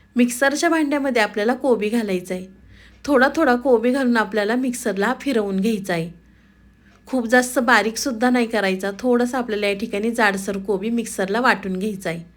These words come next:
त्यानंतर इथे मी एक पसरट आकाराचं भांडं, त्यावरती रुमाल ठेवलेला आहे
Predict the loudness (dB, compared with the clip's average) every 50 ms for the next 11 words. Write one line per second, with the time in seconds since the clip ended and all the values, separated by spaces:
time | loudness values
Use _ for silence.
0 | _ _ _ _ _ _ _ _ _ _ _ -20 _ _ _ _ _ -20 -20 _
1 | _ 2 4 4 4 4 4 2 2 2 2 2 2 2 0 2 2 2 2 2
2 | 0 -2 -2 -4 -4 -2 -2 -2 -2 0 -2 -2 0 2 0 0 0 0 0 0
3 | 0 0 0 -2 -2 0 0 0 0 -2 -2 0 0 0 0 2 0 -4 -4 -2
4 | 0 2 2 2 2 0 0 -2 -2 -2 -2 -4 -4 0 0 0 0 0 0 -2
5 | -2 -6